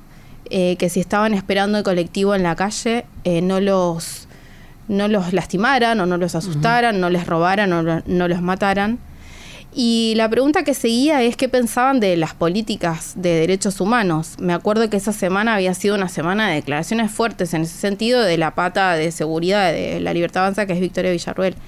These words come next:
Speaker 1: Y uno de los chicos me dijo algo espectacular, que es:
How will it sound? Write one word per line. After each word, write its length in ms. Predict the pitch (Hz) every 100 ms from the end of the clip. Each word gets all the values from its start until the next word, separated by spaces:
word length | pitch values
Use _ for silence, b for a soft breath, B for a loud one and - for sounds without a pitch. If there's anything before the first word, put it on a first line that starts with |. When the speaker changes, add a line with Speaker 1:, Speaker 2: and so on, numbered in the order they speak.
| B B B B B
Speaker 1:
Y 120 | 247
uno 180 | 277 302
de 100 | 262
los 180 | 240 214
chicos 280 | - 294 254
me 60 |
dijo 180 | 220 -
algo 240 | 233 240 -
espectacular, 920 | - 196 196 - 180 180 190 190 196 226 -
que 220 | 196
es: 80 | 202